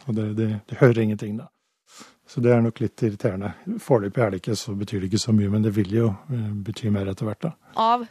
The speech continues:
Speaker 2: de cirka fem hundre tusen dab-radioene som står rundt omkring i norske hjem nå, vil en av tre ikke få inn kanaler sendt i dab pluss. Det gjelder de eldste modellene, forteller Sverre Holm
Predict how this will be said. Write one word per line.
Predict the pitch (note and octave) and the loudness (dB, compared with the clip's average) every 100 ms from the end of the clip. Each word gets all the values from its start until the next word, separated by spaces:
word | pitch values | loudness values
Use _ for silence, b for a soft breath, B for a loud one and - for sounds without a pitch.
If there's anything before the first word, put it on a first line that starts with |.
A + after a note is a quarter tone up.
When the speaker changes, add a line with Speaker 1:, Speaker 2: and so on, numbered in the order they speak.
| - | -4
Speaker 2:
de | G#3+ G#3+ | -2 0
cirka | G3+ - G3 F#3+ | -2 0 0 0
fem | F#3+ F#3+ | 0 2
hundre | G3 F3 F3 F3 | 2 2 2 0
tusen | - F3 - G3+ | 0 -2 2 2
dab-radioene | G#3+ G3 F#3 F#3 F#3 G3 C#4 | 2 2 2 2 2 2 2
som | C4+ C4 | 2 0
står | - B3 B3 | 2 4 4
rundt | A#3 A#3 | 2 2
omkring | A#3+ - A#3 B3 | 0 2 2 2
i | A#3+ B3+ | 2 2
norske | C#4 - A#3+ | 2 -2 2
hjem | A#3+ C4+ | 4 6
nå, | C4 D4+ F4+ B B B - | 6 4 0 B B B 0
vil | A3 A#3 - | 0 0 0
en | A3+ A#3+ A3+ | 2 2 2
av | G#3+ A3 | 2 0
tre | - G3 G3+ - | 0 0 2 -2
ikke | - - C4 C#4+ - | -6 -2 -2 -2 -2
få | A3 F#3 | 0 0
inn | F#3 | 0
kanaler | G3 F3 F3+ F#3+ | 2 2 2 0
sendt | - F3+ F#3 - | 0 -2 -2 -2
i | F#3 | 0
dab | E3+ F3 - | 0 -2 -6
pluss. | - - - _ | -6 -6 -8 _
Det | G3+ B3 F#4+ - | 0 0 0 0
gjelder | D#4 C#4+ D4 D4 | 0 2 2 2
de | D#4+ | 2
eldste | C4+ - G#3+ | 0 0 2
modellene, | B3 C4 A3 C#4 G4 - | 4 4 4 2 0 -6
forteller | B3 A3+ G3+ G#3 G#3 | 0 2 2 2 2
Sverre | G#3+ G3 | 0 2
Holm | G#3+ C4 | 2 4